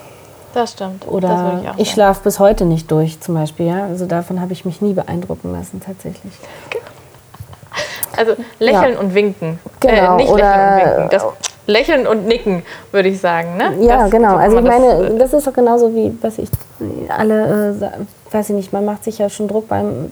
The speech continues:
Speaker 2: das fängt ja schon ganz vorne an. Du willst die perfekte Geburt, du willst irgendwie die, das perfekte Wochenbett und so weiter und so fort. Die Erwartungen an einen
Speaker 1: Mhm.
Speaker 2: selbst sind ja,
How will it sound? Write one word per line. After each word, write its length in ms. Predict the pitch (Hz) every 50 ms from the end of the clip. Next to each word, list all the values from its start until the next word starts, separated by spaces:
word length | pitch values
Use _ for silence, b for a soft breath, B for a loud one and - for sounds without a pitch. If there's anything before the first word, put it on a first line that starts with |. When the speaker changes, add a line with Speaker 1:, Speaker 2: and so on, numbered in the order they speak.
| - -
Speaker 2:
das 180 | - 190 190 -
fängt 160 | - 233 226
ja 80 | 226 208
schon 160 | 214 220 214
ganz 180 | 208 208 208 208
vorne 240 | - - 285 320 247
an. 260 | 185 185 190 196 196
Du 80 | 202 202
willst 160 | 208 208 -
die 40 | 233
perfekte 520 | 233 - 233 233 - 233 233 - - 233
Geburt, 460 | 233 240 220 214 - - - - - -
du 80 | 196 202
willst 260 | 208 214 - - -
irgendwie 560 | 214 214 214 214 208 214 214 208 208 214 208
die, 240 | 208 214 214 208 214 -
das 100 | - -
perfekte 480 | - 220 214 - 220 214 - - 214 208
Wochenbett 500 | 196 190 196 202 190 185 185 180 180 -
und 200 | - 233 240 240
so 100 | 220 202
weiter 220 | 190 190 190 185
und 100 | 196 190
so 60 | -
fort. 180 | - 202 185 -
Die 60 | 180
Erwartungen 480 | 135 165 196 202 233 285 - 254 202 185
an 140 | 151 185
einen 160 | 185 185 185 190
Speaker 1:
Mhm. 40 | 185
Speaker 2:
selbst 340 | 208 233 254 247 247 - -
sind 140 | 170 170
ja, 140 | - 160 185